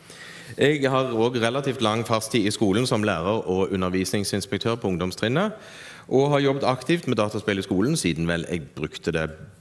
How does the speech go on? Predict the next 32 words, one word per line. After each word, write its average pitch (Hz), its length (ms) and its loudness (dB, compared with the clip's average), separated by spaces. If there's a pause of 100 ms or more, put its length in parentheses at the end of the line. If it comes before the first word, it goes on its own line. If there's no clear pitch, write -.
(320)
bevisst, - 720 -2
siden 85 240 0
to 87 140 -2
tusen 82 320 -2
og 71 180 -4
elleve. 82 320 -2 (840)
Eh, 139 520 4
jeg 123 140 2
er 143 40 -2
for 139 160 4
øvrig 131 220 4
også, 143 320 2 (320)
eh, 104 380 2
den 90 200 0
eldste 98 460 0
i 107 40 4
gruppen. 127 420 0
Jeg 92 140 0
slår 92 420 0 (240)
Magnus 101 540 0
så - 140 2
vidt. - 420 -2 (200)
<laughs> - 400 -6
Eh, 135 480 2
og 156 300 2
jeg 151 220 4
er 160 60 4
også 139 220 2
den 131 260 2
eneste 113 540 2 (120)
i 127 380 2 (160)
grunnskolen. 113 640 2